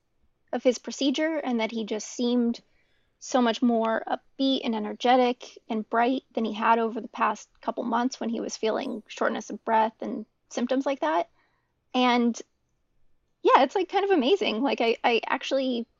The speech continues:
you know, I'm, I'm glad he's okay.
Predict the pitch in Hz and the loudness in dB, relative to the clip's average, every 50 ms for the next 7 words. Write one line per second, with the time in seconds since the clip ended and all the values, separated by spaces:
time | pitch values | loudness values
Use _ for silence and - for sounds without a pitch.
0 | _ _ _ _ _ - - - 269 233 220 160 175 208 214 214 220 - _ _ | _ _ _ _ _ -20 -14 -8 -6 -6 -4 -4 -4 -2 -4 -4 -6 -8 _ _
1 | _ _ _ _ _ _ _ _ _ _ _ _ _ _ _ _ _ _ _ _ | _ _ _ _ _ _ _ _ _ _ _ _ _ _ _ _ _ _ _ _
2 | _ _ _ _ _ _ - - - - 254 247 233 - 220 220 220 269 254 254 | _ _ _ _ _ _ -14 -6 -2 0 0 2 2 2 2 0 0 0 0 0
3 | 320 - - - 254 - 277 - | 0 0 0 -2 -4 -4 -6 -6